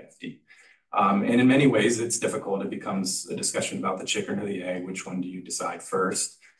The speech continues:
Um, and there was quite a bit of conversation about the projects and understanding return on investment on those project categories to understand then the financial commitment that the county is willing to put into the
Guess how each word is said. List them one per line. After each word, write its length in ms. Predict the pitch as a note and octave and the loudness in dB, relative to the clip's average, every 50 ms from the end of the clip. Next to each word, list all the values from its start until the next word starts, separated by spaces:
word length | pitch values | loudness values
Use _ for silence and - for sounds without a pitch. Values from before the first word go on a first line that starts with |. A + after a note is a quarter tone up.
| _ _ | _ _
Um, 300 | - G2+ G2+ F#2+ F#2+ F#2+ | -2 0 2 2 2 0
and 80 | F#2+ G2 | 0 0
there 80 | G2 G2+ | 2 4
was 180 | A2+ A#2 - | 4 4 4
quite 220 | - - C#3+ C#3 C3+ | 4 4 4 6 6
a 60 | B2+ | 6
bit 100 | C#3+ C3+ | 6 6
of 80 | C3+ | 6
conversation 500 | C3 B2 A#2 A#2 A#2 B2+ B2 A2+ - A#2+ | 4 4 4 2 2 0 0 -2 0 0
about 200 | G#2+ - G#2+ - | 2 2 2 2
the 80 | - - | 2 0
projects 720 | - - A2 G2 G2 F#2+ F#2+ G2 F#2+ F#2+ G2 G2 - - | 0 2 2 4 4 2 -2 -4 -6 -6 -6 -6 -6 -8
and 100 | - G2 | -10 -10
understanding 480 | G2 G2 - - - G2 F#2+ F#2 F#2+ F2+ | -14 -14 -14 -10 -8 -6 -4 -2 -2 -2
return 300 | F2+ - - - - G2 | -2 -4 -6 -10 -10 -8
on 160 | F#2+ F#2+ F#2 | -8 -10 -10
investment 500 | F2+ F2 F#2 G#2+ G#2+ - - G2 F#2+ F#2 | -8 -2 0 0 2 2 0 0 -2 -8
on 100 | F#2 F#2 | -6 -8
those 140 | F2+ F#2 - | -8 -10 -10
project 420 | - - F#2 - - - F2+ - | -8 -8 -8 -8 -6 -6 -8 -6
categories 800 | - - A#2+ A#2+ A#2 G2+ F#2 F2+ F2+ F2+ F2+ F2+ F#2 F#2 F#2 - - | -4 0 2 2 4 2 0 -2 -6 -8 -8 -10 -10 -12 -14 -14 -14
to 60 | - | -14
understand 540 | F#2 F#2+ F#2 F#2 F2+ - - F#2+ F#2 F2+ F2 | -14 -14 -12 -12 -12 -10 -10 -8 -6 -4 -4
then 220 | - G2 G2 G2 F#2 | -2 -2 -2 0 0
the 60 | F#2+ | 0
financial 500 | - - G2+ - F#2 G2 - - - - | 0 -2 -2 -2 -4 -8 -8 -8 -8 -8
commitment 720 | - - - G#2 G#2 A#2+ - - - F#2+ F2+ F2+ - - | -10 -8 -2 0 2 2 2 0 -2 -8 -10 -10 -10 -6
that 160 | - A#2 - | -4 -4 -4
the 60 | - F2+ | -4 -4
county 400 | - - - - F2+ F#2 F2+ F2+ | -6 -6 -8 -8 -8 -10 -12 -14
is 160 | F2 - - | -14 -12 -8
willing 340 | F#2 F#2 F2+ F2+ F2+ F2+ - | -6 -4 -4 -4 -6 -10 -14
to 140 | - - | -14 -16
put 180 | - - - F2 | -14 -10 -8 -8
into 240 | E2+ - - - - | -8 -8 -12 -14 -16
the 80 | - | -18